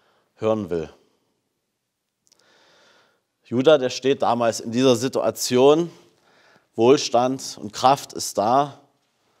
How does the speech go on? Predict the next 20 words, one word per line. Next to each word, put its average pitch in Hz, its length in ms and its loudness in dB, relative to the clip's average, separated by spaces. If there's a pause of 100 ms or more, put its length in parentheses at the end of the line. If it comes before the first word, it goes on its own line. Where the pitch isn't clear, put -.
und 107 100 -12
die 113 60 -8
Katastrophe 117 760 -2
ist - 180 -8
vor 101 180 -6
der 90 140 -10
Tür 85 380 -8 (640)
und - 80 -20
keiner 104 360 -4
will's 101 240 -10
wahrhaben. 87 440 -4 (1400)
Und - 80 -10
da 107 100 -2
mitten 160 240 0
hinein 135 440 2
ergeht 117 640 0 (400)
eine 120 300 -4
Warnung 139 400 0
Gottes 139 600 -2 (640)
an 120 280 -6